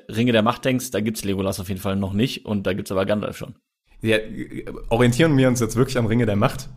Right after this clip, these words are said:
Speaker 2: Also das ist ja schon mal der erste
Speaker 1: Ja, nicht unbedingt, aber es gibt ja einen
Speaker 2: Schritt in die
Speaker 1: Indikator
Speaker 2: falsche
Speaker 1: so ein
Speaker 2: Richtung.
Speaker 1: bisschen, oder?
Speaker 2: Ja,
Speaker 1: <laughs>
Speaker 2: richtig.
Speaker 1: Da, da, da gebe ich dir zwar recht, aber ich würd trotzdem sagen, dass Gandalf älter ist als Legolas.
Speaker 2: Ich bin mir unsicher.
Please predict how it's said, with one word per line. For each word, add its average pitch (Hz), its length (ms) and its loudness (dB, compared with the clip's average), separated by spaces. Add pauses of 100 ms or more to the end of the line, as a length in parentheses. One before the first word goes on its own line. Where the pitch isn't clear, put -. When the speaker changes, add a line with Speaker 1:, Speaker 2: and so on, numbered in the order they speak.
Speaker 2:
Also 107 100 -2
das 101 60 -4
ist 113 100 -2
ja 120 80 4
schon 123 140 2
mal 110 80 4
der 113 100 6
erste 131 200 6
Speaker 1:
Ja, 160 40 4
nicht 165 140 2
unbedingt, 175 380 6
aber 127 160 8
es 120 100 2
gibt 160 180 4
ja 139 40 6
einen 123 100 4
Speaker 2:
Schritt 123 240 4
in 127 60 2
die 139 40 6
Speaker 1:
Indikator 135 160 6
Speaker 2:
falsche 110 120 4
Speaker 1:
so 87 40 2
ein 92 60 2
Speaker 2:
Richtung. 92 200 -2
Speaker 1:
bisschen, 90 260 -4
oder? 139 340 2
Speaker 2:
Ja, 110 200 4
Speaker 1:
<laughs> - 160 2
Speaker 2:
richtig. 127 300 6 (760)
Speaker 1:
Da, 135 100 4
da, 139 120 6
da 113 200 4
gebe 127 100 8
ich 185 80 6
dir 175 140 4
zwar 123 160 4
recht, 151 260 2 (720)
aber 120 340 8
ich 123 100 0
würd 127 120 2
trotzdem 123 340 2
sagen, 107 180 2
dass 98 140 -4
Gandalf 95 320 -2
älter 101 280 -4
ist 92 120 -8
als - 220 -8
Legolas. - 500 2 (1800)
Speaker 2:
Ich - 140 -4
bin 226 100 4
mir 262 80 4
unsicher. 131 320 2